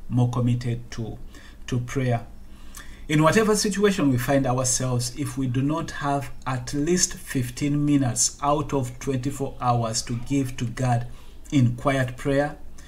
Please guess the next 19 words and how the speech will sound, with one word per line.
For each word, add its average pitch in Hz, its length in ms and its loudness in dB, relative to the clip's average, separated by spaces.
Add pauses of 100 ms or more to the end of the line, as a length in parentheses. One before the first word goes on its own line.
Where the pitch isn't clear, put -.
then 156 460 0
there 139 180 6
is 131 200 0
something 131 520 4
wrong 127 320 4
with 110 260 -6
our 123 240 2
schedules. 117 760 -2 (400)
We 143 180 4
are 135 180 0
either 151 320 0
much 131 440 6
busier 143 380 2
than 123 240 0
God 135 280 2
wants 127 320 0
us 120 220 -2
to - 140 -6
be, 127 280 -4